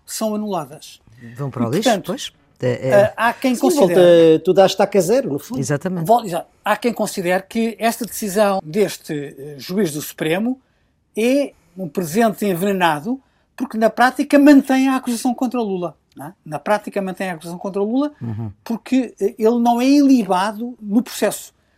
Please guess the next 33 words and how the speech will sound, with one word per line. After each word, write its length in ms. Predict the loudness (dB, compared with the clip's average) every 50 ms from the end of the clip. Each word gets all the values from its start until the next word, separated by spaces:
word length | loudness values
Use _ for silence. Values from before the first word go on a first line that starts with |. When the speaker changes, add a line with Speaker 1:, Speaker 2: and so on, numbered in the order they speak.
| _ -10
Speaker 1:
Lado 320 | -6 -2 -2 0 2 2
Speaker 2:
No 100 | 2 4
Speaker 1:
é 40 | 4
Speaker 2:
início 480 | 4 2 2 2 2 0 0 -2 -4 -2
parecia 400 | -2 -2 -2 -2 -2 -4 -4 -4
que 100 | -4 -4
era 120 | -2 -2
isso, 340 | -2 -2 -2 -6 -8 -12 -12 -10
mas, 280 | -8 -8 -8 -8 -10 -6 -6
Speaker 1:
É. 160 | -6 -6 -6 -10 -18 -20 _ -4
Speaker 2:
eh, 180 | -2 -2 -2
depois 380 | -2 -4 -6 -4 -4 -4 -4 -4
com 140 | -4 -4 -4
o 60 | -4
tempo 260 | -2 -4 -4 -4 -6
foi-se 240 | -8 -10 -10 -10 -10
percebendo 420 | -12 -12 -8 -6 -6 -8 -8 -10
que 100 | -8 -4
não 260 | -2 0 0 0 0
é 100 | -2 -4 -6
isso. 340 | -6 -10 -14 -16 -18 _ _ -20 -16 -12
Speaker 1:
Aparentemente, 600 | -12 -6 -2 -2 -2 -2 -2 -4 -4 -4 -4 -6
os 60 | -8 -8
juízes 320 | -2 0 0 0 0 0
do 100 | -4 -4
Supremo 520 | -6 -8 -10 -4 -2 -2 -2 -2 -6 -12 -18 _ _ _ _ _ _ _ _ _ _ _ _
que 440 | -4 -2 0 2 2 2 0 -2 -4 _
estiveram 680 | -16 -18 -18 -18 _ _ _ -8 -2 -2 0 0 0 -2
sempre 400 | -4 -2 0 0 0 0 -2 -4
contra 320 | -4 -4 -4 -2 -2 -4
o 20 | -4
Lava 240 | -4 -6 -6 -8 -10
Jato 340 | -8 -8 -8 -8 -10 _